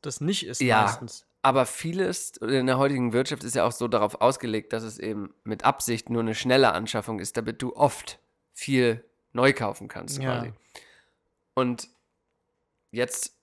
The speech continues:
Speaker 2: kommt der zweite Teil des Zitats, den ich eigentlich noch viel besser finde. Und das könnt ihr euch alle mal in diesem besinnlichen, an diesem besinnlichen Weihnachtsfest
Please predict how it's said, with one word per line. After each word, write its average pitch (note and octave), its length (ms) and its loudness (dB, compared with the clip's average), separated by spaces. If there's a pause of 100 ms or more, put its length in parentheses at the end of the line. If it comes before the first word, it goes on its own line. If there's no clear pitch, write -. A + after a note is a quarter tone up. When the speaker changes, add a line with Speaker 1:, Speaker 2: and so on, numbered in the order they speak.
(120)
Speaker 2:
kommt B2+ 220 -2
der A2+ 80 0
zweite C3 320 4
Teil G#2+ 240 0
des G#2 100 -4
Zitats, A#2 400 -2
den A2+ 120 0
ich - 100 -2
eigentlich A2+ 200 -2
noch A2 120 -4
viel G#2+ 140 -4
besser A2 280 0
finde. G2+ 300 -4 (960)
Und - 120 -8
das A2+ 140 -4
könnt A2+ 160 -4
ihr A2+ 100 0
euch G2 220 -6
alle G#2 120 -8
mal G#2 180 -4
in - 100 -10
diesem G#2+ 240 -8
besinnlichen, A2 680 -4
an G#2+ 120 -6
diesem A2+ 180 -4
besinnlichen A#2+ 500 0
Weihnachtsfest A#2+ 880 -2